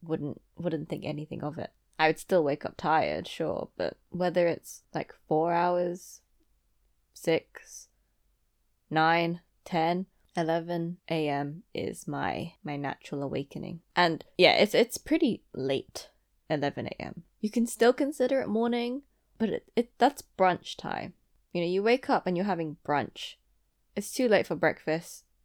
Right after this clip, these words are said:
too early for lunch. But if you have breakfast now, then you've kind of messed up your lunch schedule.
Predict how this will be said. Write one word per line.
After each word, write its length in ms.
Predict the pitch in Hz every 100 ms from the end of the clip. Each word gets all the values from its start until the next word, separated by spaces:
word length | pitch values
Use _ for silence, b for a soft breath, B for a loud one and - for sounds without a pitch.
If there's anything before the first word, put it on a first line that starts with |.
| _
too 200 | - 240
early 240 | 202 180
for 180 | 196 -
lunch. 520 | 147 147 151 - - _ _ _ _ _ _ _ _
But 100 | -
if 140 | 196 214
you 120 | 196
have 340 | 202 190 277 -
breakfast 580 | - 196 - 233 233 -
now, 560 | 160 147 147 170 226 233 _ _ _ _ _ _ _
then 320 | - 165 165 165
you've 140 | 170
kind 240 | 214 202
of 120 | 247 247
messed 340 | 185 208 -
up 120 | - -
your 120 | 156
lunch 320 | 160 - -
schedule. 500 | - - - - -